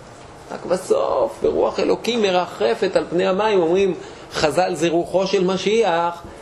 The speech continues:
זה האופק העתידי של מחשבת הבריאה שמרחפת מעל, ונותנת לעולם את, אה, את, אה, אופק השאיפה שלו,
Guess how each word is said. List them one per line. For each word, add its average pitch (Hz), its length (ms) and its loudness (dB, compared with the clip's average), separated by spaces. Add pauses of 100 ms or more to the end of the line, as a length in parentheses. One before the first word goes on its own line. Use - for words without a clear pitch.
(140)
זה 175 260 4
האופק 202 600 0
העתידי 156 800 2
של 151 160 2
מחשבת 196 520 0
הבריאה 175 420 2
שמרחפת 160 1040 0
מעל, 151 720 0 (580)
ונותנת 175 680 2
לעולם 196 760 2 (300)
את, 175 300 0
אה, 170 500 2 (380)
את, 143 140 0
אה, 151 260 4
אופק 185 320 0
השאיפה 175 440 0
שלו, 165 260 -2